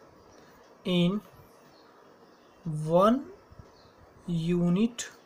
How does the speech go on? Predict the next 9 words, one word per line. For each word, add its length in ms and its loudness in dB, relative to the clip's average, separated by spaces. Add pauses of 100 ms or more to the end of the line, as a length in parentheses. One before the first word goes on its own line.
(1040)
cell, 400 -2 (800)
एक 220 4
unit 220 6
cell 180 -2
में 160 2
दो 120 6
atom 280 4
present 400 -2
है। 160 -2